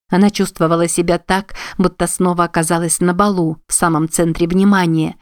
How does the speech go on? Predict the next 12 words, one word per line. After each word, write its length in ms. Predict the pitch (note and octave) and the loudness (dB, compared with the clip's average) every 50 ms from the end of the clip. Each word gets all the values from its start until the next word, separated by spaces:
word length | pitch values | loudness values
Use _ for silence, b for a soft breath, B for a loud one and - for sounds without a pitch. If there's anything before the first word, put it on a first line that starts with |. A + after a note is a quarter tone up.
| B B B | B B B
и, 80 | - G3 | 0 2
несмотря 500 | F#3+ F3+ - - F3 E3+ E3 - F#3 E3+ | 2 2 0 0 -2 -2 0 0 -2 0
на 120 | F3 E3 | 0 -2
смущение, 680 | - - F#3 F3 - - - - G3 F#3+ F#3 E3+ D#3+ D#3+ | -2 -2 -2 -2 0 -2 -2 0 0 2 2 2 0 0
шла 280 | - - - F3 F3 | 0 0 0 0 0
вперёд, 540 | F3+ - - - F3 E3+ F#3 G3 G#3 - - B B B B B B - | -2 -6 -4 -2 0 2 2 2 0 0 -6 B B B B B B -6
потому 260 | - - E3+ F3 F#3 | -4 -2 0 0 -2
что 180 | - - - E3+ | -2 -4 -2 -2
назад 440 | E3 D#3+ D#3+ D#3 - E3 D#3 - _ | 0 0 0 0 -2 -2 -4 -4 _
пути 240 | - E3+ - - | -8 -4 -2 2
не 180 | F#3+ G3+ G3 E3+ | 2 2 2 2
было. 360 | D#3+ D#3 D#3 D3+ - F3 - | 0 -2 -4 -4 -6 -8 -12